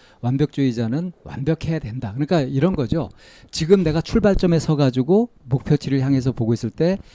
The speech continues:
내가 출발점에 있고 어떻게 가야 되는지를 살펴간다면 이것은 현실적으로 제대로 접근하는 게 맞아요. 완벽을 향해서 간다. 향상심을 가지고서 하나하나 자기 삶을 향상시키고 있다.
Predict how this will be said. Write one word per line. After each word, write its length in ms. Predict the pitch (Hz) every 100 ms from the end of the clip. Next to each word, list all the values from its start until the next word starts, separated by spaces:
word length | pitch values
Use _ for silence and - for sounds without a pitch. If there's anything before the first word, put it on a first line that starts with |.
| - -
내가 240 | 131 147
출발점에 680 | - 214 202 196 - 165 160
있고 300 | 135 - 180
어떻게 380 | 120 123 - 170
가야 280 | 151 120 127
되는지를 440 | 120 117 110 131
살펴간다면 840 | 139 160 - 143 120 110 110 170 247 - - -
이것은 460 | 135 151 156 208 226 _ -
현실적으로 580 | 175 214 233 214 170 165
제대로 280 | 127 120
접근하는 460 | 123 113 139 117 110
게 100 | 120
맞아요. 440 | 98 95 107 101 -
완벽을 380 | 120 127 123 120
향해서 280 | 120 113 117
간다. 480 | 107 104 113 104 - _ - - -
향상심을 560 | 170 156 151 147 123
가지고서 640 | 113 101 104 104 151 185 214 _ _ _
하나하나 520 | - 135 135 120 135
자기 260 | 156 120 117
삶을 320 | 110 113 135
향상시키고 640 | 131 139 139 - - 120 117
있다. 360 | - 139 101